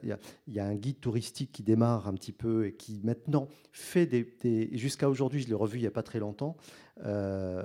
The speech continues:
euh, en fait, il a, il a, il prend comme base tout, tout le récit de la bataille d'Alger pour faire la visite de la Casbah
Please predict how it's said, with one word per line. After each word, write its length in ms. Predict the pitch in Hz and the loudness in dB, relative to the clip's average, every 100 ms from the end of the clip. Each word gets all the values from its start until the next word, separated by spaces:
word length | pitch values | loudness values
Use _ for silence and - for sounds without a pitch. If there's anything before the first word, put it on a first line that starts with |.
| - | -6
euh, 340 | 92 92 92 - | -6 -6 -6 -6
en 120 | 117 | -8
fait, 360 | - 147 147 120 | -2 -2 0 -2
il 160 | 110 | -2
a, 160 | 107 104 | 0 0
il 160 | 123 110 | -2 -2
a, 80 | 110 - | -2 -6
il 100 | 143 | -8
prend 260 | - - 151 | -8 -4 -2
comme 380 | - 127 113 107 | 2 2 2 6
base 560 | 131 131 113 101 101 - | 6 6 2 -4 -6 -4
tout, 160 | 156 | -4
tout 180 | 147 - | -2 0
le 80 | 156 | 2
récit 400 | 139 123 - 147 | 2 0 -2 -2
de 80 | 131 | 0
la 60 | |
bataille 280 | - 104 117 | 0 0 0
d'Alger 280 | 104 104 170 | 0 2 0
pour 200 | - - | 0 -6
faire 360 | - - 185 165 | -4 2 4 4
la 80 | |
visite 260 | 113 117 139 | 0 -2 -2
de 60 | 113 | -2
la 100 | 107 | -2
Casbah 380 | - 92 90 | -6 -8 -10